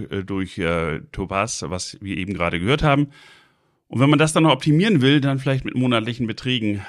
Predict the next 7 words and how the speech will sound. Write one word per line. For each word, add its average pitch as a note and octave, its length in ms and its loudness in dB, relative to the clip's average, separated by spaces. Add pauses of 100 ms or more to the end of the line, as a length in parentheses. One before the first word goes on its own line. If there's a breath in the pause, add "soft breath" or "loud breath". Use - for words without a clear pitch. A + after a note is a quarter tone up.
(100)
sparen A2+ 680 0
beziehungsweise G2 880 -4 (260 soft breath)
auch D#3 160 0
tauschen B2+ 420 0
aus - 160 -8
etwas - 440 -6
konservativeren F#2 920 -4